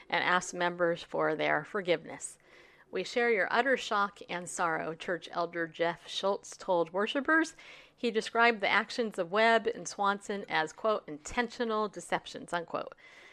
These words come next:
"Elmbrook family, you have been deeply wronged,"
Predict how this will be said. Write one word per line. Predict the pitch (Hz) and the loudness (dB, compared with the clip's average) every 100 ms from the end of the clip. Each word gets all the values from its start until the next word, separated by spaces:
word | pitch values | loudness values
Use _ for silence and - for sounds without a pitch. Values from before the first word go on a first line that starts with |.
| - - | -4 6
"Elmbrook | 226 233 240 - | 8 8 6 4
family, | 226 214 220 214 214 - | 2 2 4 2 0 -2
you | 190 | -2
have | 185 175 | 0 2
been | 175 165 165 | 4 4 0
deeply | 190 226 233 214 | -4 -2 0 0
wronged," | 170 165 165 175 - | 2 2 0 -4 -12